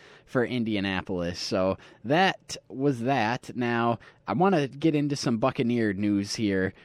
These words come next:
before, uh, we get into the break. So, Frank, here we go. Now's your time to shine, my guy. The first thing I saw was a report yesterday from Ian Rappaport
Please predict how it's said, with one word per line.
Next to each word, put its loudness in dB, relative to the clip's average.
before, 2
uh, 4
we 0
get -2
into 0
the 0
break. 0
So, 0
Frank, 0
here -4
we 6
go. 6
Now's 2
your 0
time 0
to -2
shine, 0
my 2
guy. 2
The -2
first 2
thing 0
I 4
saw 4
was 0
a -2
report 6
yesterday 2
from 0
Ian 2
Rappaport -2